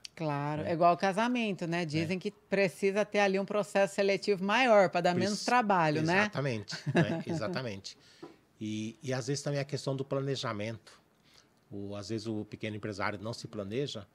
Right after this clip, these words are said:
Speaker 2: e ele acaba tendo que contratar rapidamente.
Speaker 1: Tá.
Speaker 2: Aí contrata sem critério. Então, pra contratar, a empresa não precisa ter pressa, não pode ter pressa.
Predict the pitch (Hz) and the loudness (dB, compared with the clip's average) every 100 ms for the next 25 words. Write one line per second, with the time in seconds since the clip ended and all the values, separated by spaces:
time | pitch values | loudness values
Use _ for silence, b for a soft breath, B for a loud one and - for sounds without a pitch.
0 | b b b _ 107 110 110 113 123 127 | b b b _ -10 -8 -8 -6 -6 -4
1 | 123 120 127 - 123 120 - 127 117 120 | -4 -4 -6 -8 -8 -10 -10 -10 -6 -8
2 | - 117 113 120 123 135 113 101 - - | -6 -6 -6 -8 -10 -10 -12 -14 -18 -20
3 | _ - 139 127 120 120 113 - - 110 | _ -6 -4 -2 -4 -4 -6 -6 -10 -10
4 | - 139 117 95 - _ b b b b | -10 -6 -6 -6 -16 _ b b b b
5 | - 104 120 107 123 - 139 143 117 - | -20 -8 -6 -4 -4 -4 -6 -4 -6 -4
6 | 120 123 131 120 123 117 - 120 120 139 | -6 -4 -6 -6 -10 -10 -10 -10 -10 -12
7 | - 110 95 - 104 123 110 107 - - | -8 -6 -6 -10 -12 -6 -6 -6 -10 -10
8 | 101 - | -10 -12